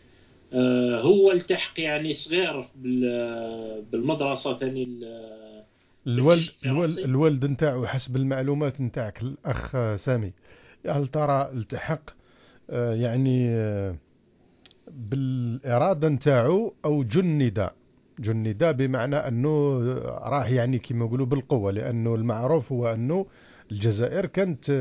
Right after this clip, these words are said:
Speaker 2: في تلك المرحلة كانت تحت الانتداب الفرنسي.
Speaker 1: آه، والله ما نتذكر، ما نتذكرش، يعني، بدقة، يعني، حول تجنيد الوالد تاعو، ما نتذكرش واش قال، اسكو كان، آه، بالإرادة تاعو ولا بال-،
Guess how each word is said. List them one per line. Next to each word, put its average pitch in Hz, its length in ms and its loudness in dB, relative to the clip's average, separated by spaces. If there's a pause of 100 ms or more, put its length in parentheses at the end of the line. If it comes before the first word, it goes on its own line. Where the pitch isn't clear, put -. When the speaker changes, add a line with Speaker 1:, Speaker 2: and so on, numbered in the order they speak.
(180)
Speaker 2:
في 117 160 -6
تلك 117 320 -6
المرحلة 101 600 -2
كانت 196 420 0
تحت - 400 -8
الانتداب 165 680 0
الفرنسي. 92 500 -8 (1300)
Speaker 1:
آه، 143 500 2
والله 208 340 0
ما 247 220 0
نتذكر، 170 520 -4
ما 156 200 -8
نتذكرش، 147 460 -6
يعني، 151 240 -4
بدقة، 147 400 -8
يعني، 131 280 -2
حول 131 240 -4
تجنيد 127 480 -6
الوالد 123 400 0 (100)
تاعو، 127 320 -2
ما 147 340 -6
نتذكرش 135 440 -6
واش 156 220 -6
قال، 139 220 -2
اسكو 127 320 -6
كان، 131 280 -6
آه، 123 260 -4
بالإرادة 127 760 -2
تاعو 151 300 -2
ولا 143 200 -2
بال-، 113 760 -6